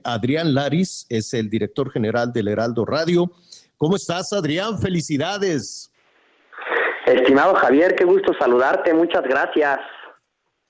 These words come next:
Speaker 1: Oye,
Speaker 2: Muy
Speaker 1: eh,
Speaker 2: contentos por este tercer aniversario.
Speaker 1: Eh, aquí lo, lo importante cuando siempre hablamos de,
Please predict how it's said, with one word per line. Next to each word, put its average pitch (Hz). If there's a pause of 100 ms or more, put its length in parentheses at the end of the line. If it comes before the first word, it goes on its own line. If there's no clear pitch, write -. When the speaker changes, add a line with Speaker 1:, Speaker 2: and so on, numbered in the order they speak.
Speaker 1:
Oye, 139
Speaker 2:
Muy 339
Speaker 1:
eh, -
Speaker 2:
contentos 185
por 143
este 165
tercer -
aniversario. 131 (720)
Speaker 1:
Eh, 135
aquí 135
lo, 196
lo 135
importante 131
cuando 113
siempre 139
hablamos 127
de, 104